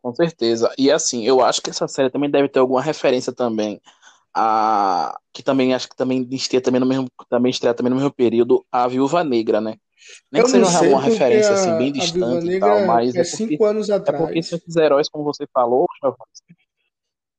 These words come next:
Speaker 1: Não, eu tô falando assim, tô falando, tô falando referência em relação a ela, porque como você falou, são esses heróis mais terráqueos, assim, né?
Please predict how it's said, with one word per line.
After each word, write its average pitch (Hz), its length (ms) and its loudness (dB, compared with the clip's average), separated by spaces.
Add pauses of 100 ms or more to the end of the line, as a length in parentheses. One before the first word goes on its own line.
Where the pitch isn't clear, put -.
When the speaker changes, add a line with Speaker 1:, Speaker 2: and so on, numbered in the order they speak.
(580)
Speaker 1:
Não, 180 180 0
eu 208 60 0
tô 190 80 2
falando 190 180 0
assim, 151 320 -4
tô 156 160 0
falando, 170 180 -6
tô 147 120 0
falando 139 240 0
referência 156 640 0
em 147 40 -8
relação 147 400 0
a 170 80 2
ela, 123 200 2
porque - 260 -8
como 151 180 0
você 147 140 -4
falou, 127 160 0
são 147 120 -2
esses - 100 0
heróis 143 320 2
mais 131 220 -2
terráqueos, 120 600 -2
assim, 110 340 -6
né? 113 140 -4